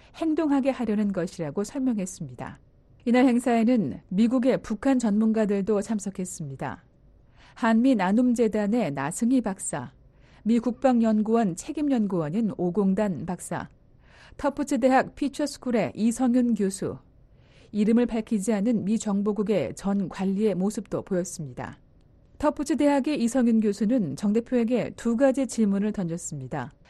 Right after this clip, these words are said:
천구백구십 년대 말 북한의 대기근이 북한 정부의 고의적 굶주림이라는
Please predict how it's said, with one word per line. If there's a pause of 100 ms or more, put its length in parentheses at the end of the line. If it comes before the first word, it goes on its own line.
(140)
천구백구십
년대
말
북한의
대기근이 (460)
북한
정부의
고의적
굶주림이라는